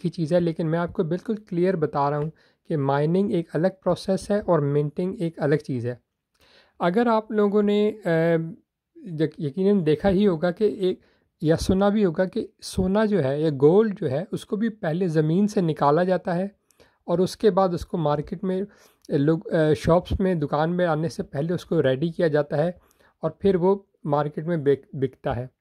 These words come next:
ये दो प्रोसेस होते हैं। जब इस किसी च-, सोने को ज़मीन से जो निकालने का प्रोसेस होता है, ठीक है, जैसे आप ये देख सकते हैं, ये जो ज़मीन से निकालने का प्रोसेस है,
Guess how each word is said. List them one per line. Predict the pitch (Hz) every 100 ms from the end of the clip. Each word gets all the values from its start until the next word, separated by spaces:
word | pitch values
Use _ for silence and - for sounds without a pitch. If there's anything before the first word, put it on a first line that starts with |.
| _ _ _ _ _ _ -
ये | 160 220
दो | 214 175 226
प्रोसेस | 226 185 - 196 -
होते | 175 180
हैं। | 208
जब | 190 208 214
इस | -
किसी | - 170 220
च-, | 214 _
सोने | - 190 185 226
को | 220
ज़मीन | 170 170 202
से | 226
जो | 240
निकालने | 190 151 156 175 240
का | 240
प्रोसेस | 214 165 - 123 -
होता | 135 131
है, | 127 - _ _ _ _
ठीक | 160
है, | 214
जैसे | 165 156 202
आप | 180 180
ये |
देख | 165 170 -
सकते | 156 - 139
हैं, | 160 _ _ _ _ _ -
ये | 208
जो | 208
ज़मीन | 165 165 214
से | 220
निकालने | 202 185 165 208 220
का | 220
प्रोसेस | 214 175 - 202 -
है, | 196 202 -